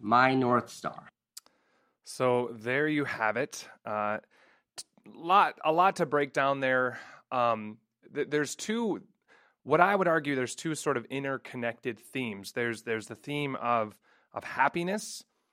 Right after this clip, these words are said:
Speaker 2: You know, what's the purpose? What makes me happy? Uh, and then sort of the second aspect that is connected is ambition.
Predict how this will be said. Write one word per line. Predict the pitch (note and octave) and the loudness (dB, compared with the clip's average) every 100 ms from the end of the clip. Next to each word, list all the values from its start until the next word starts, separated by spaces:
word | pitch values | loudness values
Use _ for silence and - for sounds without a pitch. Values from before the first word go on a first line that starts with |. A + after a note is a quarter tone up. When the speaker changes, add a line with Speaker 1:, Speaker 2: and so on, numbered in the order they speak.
| _ - | _ -6
Speaker 2:
You | |
know, | A2+ | -2
what's | G#2+ C#3 - | 2 2 2
the | B2 | -8
purpose? | - D3 D3+ F3 - | -4 -4 -2 -6 -4
What | B2+ A#2+ | -4 -4
makes | A#2+ B2+ C#3 - | -4 -6 -6 -8
me | C3+ B2+ | -6 -4
happy? | A#2 C#3 F3 F3+ F#3 _ _ _ _ - | -2 -2 -4 -6 -10 _ _ _ _ 0
Uh, | C3 B2 A#2+ | 4 4 4
and | C3+ C#3 | 0 0
then | D3 C#3+ | 0 -2
sort | - - D3+ | -4 0 0
of | C3 | 0
the | |
second | B2+ - E3 E3 C3+ - - | -4 -2 -2 -2 -6 -10 -10
aspect | A#2+ C3+ - C#3 - C#3+ | -4 -4 0 -2 -2 -6
that | A#2+ C3+ | -2 2
is | F#3+ - | 2 0
connected | D#3 C3+ - B2+ - | -2 -2 -2 -2 -2
is | A#2+ A2+ - | -4 -4 -4
ambition. | A#2+ A2 F3 - G#2 | -4 0 -2 -2 -6